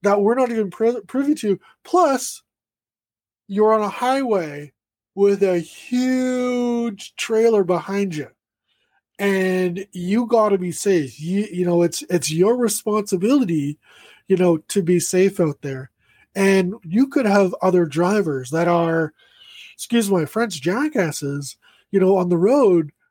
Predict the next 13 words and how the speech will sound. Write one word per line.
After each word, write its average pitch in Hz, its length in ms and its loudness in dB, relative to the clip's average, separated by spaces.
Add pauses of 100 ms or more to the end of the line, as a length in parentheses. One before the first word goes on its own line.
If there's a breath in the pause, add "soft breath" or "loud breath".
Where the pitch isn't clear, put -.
(460)
But 214 120 -2
no 214 40 2
matter 220 220 2
how 220 240 2
they 196 160 2
are, 208 320 0
your 180 500 0
primary 220 800 0
thing 202 320 -4
is 160 180 -4
safety, 170 580 -6 (1080)
you 165 100 -6
know? 156 480 -4